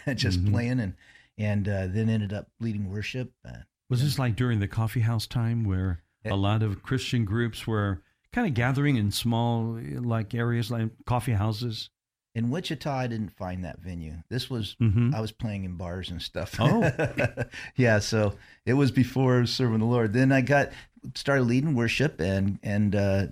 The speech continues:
Speaker 1: and I just started going, ac-, I, like, literally across the street on my mission journey. It began right about then, and I'd go out and just talk to people about their faith, about the Lo-, you know,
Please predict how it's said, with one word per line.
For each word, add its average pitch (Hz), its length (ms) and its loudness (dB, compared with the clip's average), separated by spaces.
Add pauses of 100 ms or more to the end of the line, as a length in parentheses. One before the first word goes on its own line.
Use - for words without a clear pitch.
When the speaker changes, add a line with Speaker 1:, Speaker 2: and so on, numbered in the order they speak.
Speaker 1:
and 107 140 0
I 110 60 4
just 127 220 4
started 151 320 2
going, 139 220 2
ac-, 127 200 -4
I, 113 200 0
like, 104 200 -2
literally 139 400 2 (140)
across 110 460 0
the 110 80 0
street 92 400 -4 (640)
on 107 120 0
my 104 140 4
mission 104 360 2
journey. 87 480 -2
It 90 140 -6
began 98 540 0 (100)
right 104 260 2
about 98 360 -2
then, 82 340 -2 (580)
and 101 140 2
I'd 98 140 0
go 104 180 2
out 95 300 0
and 92 160 -2
just 95 240 -2
talk 95 240 -6
to 98 80 -6
people 98 360 -4
about 92 380 -8 (100)
their 95 120 -8
faith, 113 640 0
about 90 340 -10
the 95 100 -8
Lo-, 95 240 -6
you 104 100 -4
know, 85 300 -8